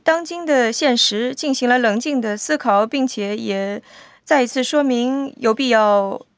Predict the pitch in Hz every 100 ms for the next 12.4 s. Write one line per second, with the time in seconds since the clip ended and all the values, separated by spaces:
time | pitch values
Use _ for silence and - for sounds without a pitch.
0 | _ - - 254 302 320 226 202 220 -
1 | - 359 302 202 190 160 185 220 - _
2 | - 277 - 214 196 - - 202 202 190
3 | - 208 277 226 190 240 214 202 185 196
4 | - 226 247 208 208 202 254 254 269 -
5 | - - - - _ 302 320 330 330 269
6 | 240 202 262 240 240 285 240 - 202 220
7 | 262 285 254 220 196 180 - 240 233 214
8 | 214 220 240 - - 208 214 226 - 247
9 | 247 214 233 254 269 - 208 226 320 269
10 | 220 196 196 190 - 311 233 - 202 214
11 | 233 190 - 262 226 220 269 277 - 220
12 | 262 285 294 233